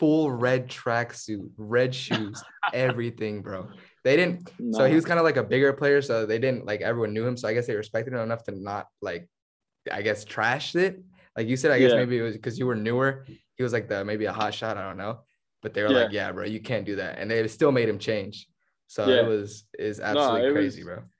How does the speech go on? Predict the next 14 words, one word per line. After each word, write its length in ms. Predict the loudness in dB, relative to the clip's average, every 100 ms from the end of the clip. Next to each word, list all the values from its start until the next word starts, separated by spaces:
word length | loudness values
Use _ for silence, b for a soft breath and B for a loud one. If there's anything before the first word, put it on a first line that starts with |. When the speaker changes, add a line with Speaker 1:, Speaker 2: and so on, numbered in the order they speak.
| _ _ _ -2
Speaker 2:
Yeah. 320 | 2 2 0 -8 -4
I'm 140 | -2
not 180 | -2 -4
even 200 | -6 -8
sure 260 | -6 -2 -2
he, 400 | -2 0 -2 -4
like, 200 | -4 -4 -6
he, 240 | -8 -8 _
he 280 | -6 -4 -2
put 220 | -2 0
it, 140 | -2 -2
like, 180 | -2 -2 _ _ _ _ _ _ _
in, 240 | -2 -2 0
like, 180 | -2